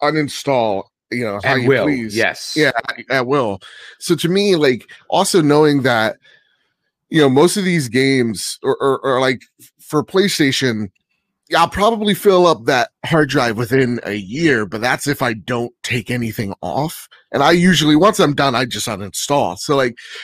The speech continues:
Speaker 1: to me, I, I'm going to hold out for at least a year. I, I want a two gig card at a reasonable price before I drop that bucket of cash, 'cause I think two gigs is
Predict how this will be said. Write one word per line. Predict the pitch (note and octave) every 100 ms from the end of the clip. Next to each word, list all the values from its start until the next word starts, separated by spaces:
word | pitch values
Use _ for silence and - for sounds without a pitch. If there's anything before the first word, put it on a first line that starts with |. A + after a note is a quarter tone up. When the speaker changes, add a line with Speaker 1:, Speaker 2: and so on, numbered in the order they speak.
| - -
Speaker 1:
to | F#3
me, | A3+ A3+ G3 D3 - _ _ _ _ _ _ -
I, | C#3 -
I'm | A2+ F3+ G3
going | G#3 G#3+
to | G#3
hold | D#3 F3 D#3+
out | D3+ -
for | D#3+
at | D3 A2+ B2+
least | E3+ F3+ -
a | E3+
year. | C3+ D3 C3+ A#2+ A2 _ _ _ _ -
I, | C3 C#3+
I | C3+ D3
want | C#3 E3 F3+ G3+ - _ _ _ -
a | C#3
two | - - G#3 F#3+
gig | F3 D#3 B2+
card | - D#3 D#3
at | C#3 B2
a |
reasonable | A#2+ A#2 C#3+ C#3 D3 B2+ B2+
price | - C3 C3 D#3 -
before | B2+ - B2+ B2+ A2+
I | B2 A2+
drop | F#2 B2 B2 -
that | C3 B2 - - - - - -
bucket | B2+ - A2+
of | -
cash, | A#2 A2+ C#3
'cause | - A#2
I | A#2+
think | B2+ A2
two | - C3+
gigs | A#2+ B2+ G2+
is | A#2 G#2 -